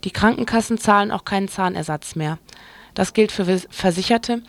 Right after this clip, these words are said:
die am ersten Januar das achtzehnte Lebensjahr noch nicht vollendet haben. Hunderttausende sind wegen des Sozialabbaus auf die Straße gegangen. Der Bundesrat hat aufbegehrt, ein Vermittlungsausschuss musste ran.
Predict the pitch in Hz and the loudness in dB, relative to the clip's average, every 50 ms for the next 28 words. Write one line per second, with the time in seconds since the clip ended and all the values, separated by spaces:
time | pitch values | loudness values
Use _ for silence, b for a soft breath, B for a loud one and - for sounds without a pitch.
0 | B B B B B B - 196 180 180 - - 190 202 - - 226 202 180 175 | B B B B B B 0 2 2 2 4 2 0 0 0 -2 0 0 2 2
1 | 185 190 196 202 208 202 - 175 - - - 190 - - - 226 214 - 208 180 | 2 2 2 2 2 2 0 -4 -2 -2 -2 -2 -2 -4 -4 -4 -2 -2 0 2
2 | 190 202 202 208 196 - 208 202 190 175 160 190 196 - - - 180 190 185 175 | 2 2 2 0 0 0 0 2 2 0 -2 -4 -4 -6 -2 -2 -2 0 0 0
3 | 175 170 - - - 160 156 151 156 151 - - _ - 302 - B B B B | 0 -2 -2 -2 -2 -2 -2 -2 -2 -6 -8 -4 _ -4 -4 -4 B B B B
4 | B B B B B B B B B B B B B B B B _ _ _ _ | B B B B B B B B B B B B B B B B _ _ _ _
5 | _ _ _ _ _ _ _ _ _ _ - - 240 262 269 - - 233 240 247 | _ _ _ _ _ _ _ _ _ _ 0 4 4 4 4 4 4 4 4 4
6 | 233 233 214 180 196 190 185 - 202 190 202 190 190 190 - 202 185 - - 208 | 4 4 4 4 2 0 4 4 4 4 4 2 2 0 0 -6 -8 -2 0 2
7 | 196 214 220 185 - - 170 165 175 - 180 - - 180 - - 180 175 185 180 | 4 4 4 2 2 2 0 0 0 -2 -4 -4 -4 -4 -4 0 2 2 2 2
8 | - - - 170 - - 160 156 156 156 160 - - - - 180 170 165 196 208 | -2 -8 -10 -6 -2 0 0 0 0 -2 -6 -8 -12 -4 0 0 2 4 4 6
9 | 214 220 - - - 214 - - 208 - - - 185 190 - - - 185 - - | 6 4 2 4 2 2 2 2 -2 0 2 2 2 2 0 -2 -2 -2 2 4
10 | 180 175 180 175 - - - - 180 - - 196 190 202 202 - 180 175 165 - | 4 4 4 2 -2 -6 -2 -2 -2 0 0 2 2 2 2 2 -4 -4 -4 -4
11 | - 175 170 160 - - 170 - - 175 170 - - - 170 156 160 156 160 160 | -2 -2 0 -2 -2 -4 -8 -4 -2 -2 -4 -2 -2 -2 0 2 2 2 0 -2